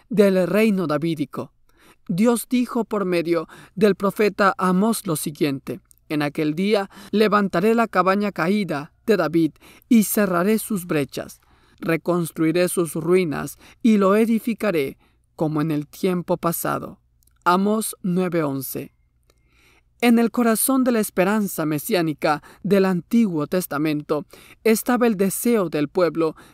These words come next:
de tener un rey como David una vez más. En el Salmo ciento diez, Dios prometió que su hijo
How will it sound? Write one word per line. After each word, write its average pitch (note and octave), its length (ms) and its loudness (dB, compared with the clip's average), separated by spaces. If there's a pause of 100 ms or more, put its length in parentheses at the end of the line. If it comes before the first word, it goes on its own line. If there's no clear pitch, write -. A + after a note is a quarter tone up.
(180)
de G#3+ 160 2
tener G#3+ 480 0
un A3 320 2
rey G#3 260 2
como D3+ 320 -4
David D#3+ 320 2 (380)
una G#3 260 4
vez G#3 240 0
más. C3 380 -6 (680)
En D#3+ 220 -2
el D#3 120 0
Salmo F#3+ 400 0
ciento G#3 420 0
diez, C#3+ 480 -4 (220)
Dios G3+ 440 2
prometió G3+ 540 0
que G3+ 140 -4
su G3+ 220 -4
hijo C#3 440 -4